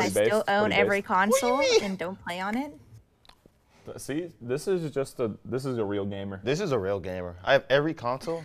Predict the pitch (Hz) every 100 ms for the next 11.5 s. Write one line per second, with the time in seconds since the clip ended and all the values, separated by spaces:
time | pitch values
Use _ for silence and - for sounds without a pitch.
0 | - - - 120 113 - 170 185 147 135
1 | 95 101 107 107 92 80 80 _ _ -
2 | 127 127 113 101 - _ _ 123 113 95
3 | 92 - - _ - 123 131 143 127 127
4 | 120 - 123 262 220 110 208 208 233 202
5 | 202 202 175 190 202 190 190 202 - 196
6 | 196 - 170 170 185 185 170 165 - 151
7 | 135 - - - - - - 107 147 208
8 | 151 151 - 190 202 156 - 180 185 170
9 | 269 - - - 170 160 165 - 160 151
10 | - 151 - 240 131 120 107 104 113 98
11 | 90 92 90 87 90